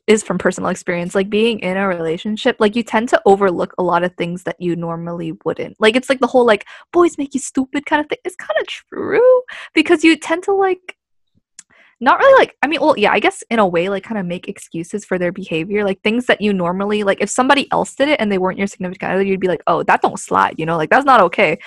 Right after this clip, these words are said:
But then you're kinda, like, when you're in a relationship, you're like, "Ah, like, you know, it's because of this and this and this," you know?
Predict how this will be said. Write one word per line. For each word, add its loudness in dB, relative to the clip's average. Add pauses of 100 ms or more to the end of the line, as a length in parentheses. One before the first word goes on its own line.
(160)
But 0
then 4
you're -2
kinda, 0 (120)
like, 2
when 0
you're -2
in -2
a -2
relationship, -6
you're -6
like, -6
"Ah, -2
like, -4
you -16
know, -10 (160)
it's -6
because -4
of -4
this -2
and -6
this -4
and -6
this," -4
you -6
know? -6